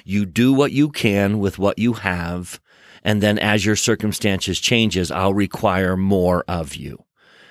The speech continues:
That's Heavenly Father. Now, as you read section one twenty-four, you're gonna see a whole lot of emphasis given to the other house they were commanded to build.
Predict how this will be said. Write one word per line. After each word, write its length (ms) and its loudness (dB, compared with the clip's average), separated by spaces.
That's 400 0
Heavenly 400 -2
Father. 500 -14
Now, 360 2
as 160 2
you 140 4
read 280 2
section 380 0
one 140 2
twenty-four, 600 -2
you're 160 0
gonna 240 -2
see 240 -2
a 80 0
whole 640 0
lot 180 2
of 140 -2
emphasis 840 -4
given 380 -4
to 180 -2
the 240 -2
other 300 2
house 400 -4
they 140 -4
were 160 -6
commanded 500 -8
to 140 -10
build. 380 -10